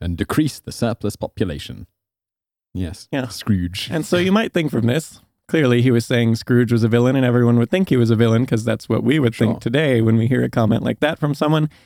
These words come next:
Speaker 2: When it turns out, at the time, this would not have necessarily been thought a villain because this is a reference, actually. Uh, Dickens is making a reference to a popular idea in a prop-,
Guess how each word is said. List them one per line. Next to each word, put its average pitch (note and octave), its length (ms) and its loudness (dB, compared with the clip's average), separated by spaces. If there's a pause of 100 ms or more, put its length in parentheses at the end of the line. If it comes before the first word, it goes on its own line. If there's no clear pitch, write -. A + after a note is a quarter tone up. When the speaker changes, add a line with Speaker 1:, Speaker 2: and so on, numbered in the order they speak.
(240)
Speaker 2:
When - 100 -4
it D#3 40 -8
turns G#3+ 240 2
out, A#2 220 0 (160)
at B2 120 -6
the A#2+ 60 -4
time, C3 340 0
this C3 180 -2
would C3+ 140 0
not F#3+ 300 -2
have A#2 200 0
necessarily C3 680 0
been A2+ 260 0
thought A2+ 340 -2
a B2 120 -2
villain E3 300 0
because C3+ 220 0
this D3+ 160 0
is D#3+ 140 0
a C#3 80 2
reference, A#2+ 420 0
actually. B2 460 -2
Uh, A2+ 180 0
Dickens C3 340 -2
is A#2 120 -2
making B2 240 0
a A2+ 40 0
reference A#2+ 360 -2
to A2+ 180 0
a G#2+ 60 -4
popular C#3 380 0
idea A#2 260 2
in A2 80 2
a A2 40 -4
prop-, A#2 280 -2